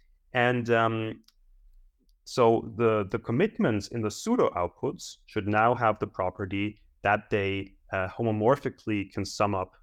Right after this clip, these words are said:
to the commitment in the output. But to make sure that these cannot be linked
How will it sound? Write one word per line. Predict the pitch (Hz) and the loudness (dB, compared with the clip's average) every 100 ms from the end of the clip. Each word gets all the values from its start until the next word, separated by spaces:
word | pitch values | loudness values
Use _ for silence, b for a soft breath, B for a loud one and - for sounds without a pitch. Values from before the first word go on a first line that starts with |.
| _ - | _ -6
to | 131 | -4
the | 120 | -4
commitment | - 98 95 92 90 | -4 -4 -4 -6 -8
in | 85 | -6
the | 87 - | -6 0
output. | 90 - - - - _ _ _ _ _ - _ _ - | -2 -2 -12 -14 -20 _ _ _ _ _ -20 _ _ 0
But | 123 - - | 2 2 -4
to | 120 | -4
make | 107 98 | -2 -2
sure | - - 254 117 85 - _ _ | -4 0 2 2 0 -8 _ _
that | - 107 104 - 101 | 0 0 0 -12 -16
these | 110 151 143 | -6 -4 -4
cannot | - 131 113 101 | -6 -4 -2 -2
be | 110 107 | -2 -2
linked | 123 196 107 - - | 2 2 0 -8 -18